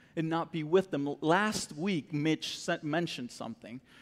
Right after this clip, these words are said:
You can be with your wife sitting on your couch the whole week, but did you engage with her? Or you can be with your spouse, and did you engage with him?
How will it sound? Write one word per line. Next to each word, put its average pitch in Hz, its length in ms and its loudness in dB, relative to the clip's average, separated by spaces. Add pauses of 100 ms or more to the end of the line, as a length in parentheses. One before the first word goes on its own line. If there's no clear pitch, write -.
(100)
You 180 180 2
can 190 260 2
be 202 280 6
with 240 260 6
your 180 160 6
wife 170 300 6
sitting 160 420 2
on 151 160 2
your 131 120 -4
couch 151 480 2 (240)
the 135 80 6
whole 180 360 6
week, 151 400 0 (800)
but - 180 4
did 151 140 8
you 185 200 4
engage 160 600 8
with 123 220 -6
her? 107 260 -8 (880)
Or 185 240 6
you 160 120 0
can 196 180 2
be 202 120 2
with 214 240 4
your 165 80 2
spouse, 175 560 2
and 147 100 0
did 139 140 -6
you 175 200 4
engage 160 520 6
with 139 160 -12
him? 110 320 -14